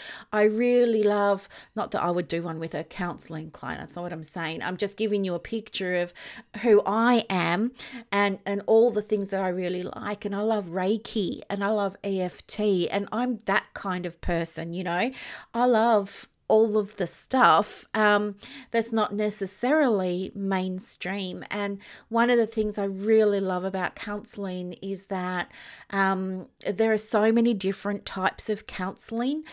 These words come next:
and there are so many different ways that you can integrate different approaches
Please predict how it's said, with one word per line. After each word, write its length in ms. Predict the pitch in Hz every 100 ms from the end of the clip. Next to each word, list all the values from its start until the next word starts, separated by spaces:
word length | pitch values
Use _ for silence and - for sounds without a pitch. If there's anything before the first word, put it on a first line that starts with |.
| - - -
and 100 | 208
there 100 | 208
are 60 | 208
so 420 | 208 - 226 214
many 200 | 226 220
different 320 | 202 196 202
ways 480 | - 190 196 190 175
that 220 | - 175
you 200 | 190 208
can 640 | 196 - 196 185 185 180 185 _ -
integrate 840 | 214 233 226 240 - 196 180 -
different 360 | - 185 190 175
approaches 800 | 180 - 185 - - 180 175